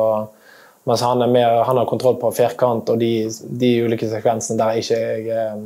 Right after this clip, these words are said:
er til stede, da. Så, um, det er en god kombo, så det går, jeg, jeg, altså,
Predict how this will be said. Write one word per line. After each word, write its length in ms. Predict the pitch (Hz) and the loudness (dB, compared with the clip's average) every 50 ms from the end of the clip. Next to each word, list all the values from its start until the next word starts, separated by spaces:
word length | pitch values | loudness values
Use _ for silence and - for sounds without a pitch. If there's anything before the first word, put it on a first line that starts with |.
| 107 - | -12 -10
er 60 | 120 | -8
til 140 | - - 110 | -6 -6 -4
stede, 280 | - 117 113 113 113 110 | -2 0 0 0 2 0
da. 140 | 113 120 - | -2 -2 -4
Så, 240 | - - - 127 123 123 120 117 113 | -6 -4 -2 0 0 0 0 -2 -4
um, 160 | - - 120 143 156 156 - - - - - - - - - - _ | -4 -6 -10 -12 -14 -18 -20 -20 -20 -20 -20 -20 -20 -20 -20 -6 _
det 100 | - 151 | 2 2
er 40 | 147 | 4
en 60 | 139 | 4
god 180 | 151 151 151 | 4 4 4
kombo, 380 | 151 151 143 127 120 117 117 117 - | 4 2 4 4 2 2 0 -2 -8
så 220 | - - 131 120 120 120 117 117 117 117 117 113 113 113 | -4 0 2 4 4 6 6 6 6 6 4 4 4 4
det 100 | 123 123 | 4 6
går, 80 | 123 120 | 6 4
jeg, 300 | 117 110 117 - - - 127 | 4 2 0 -2 -4 -2 -2
jeg, 220 | 123 123 131 127 - | 0 0 0 0 0
altså, 280 | 120 120 120 123 117 | -2 -2 0 2 0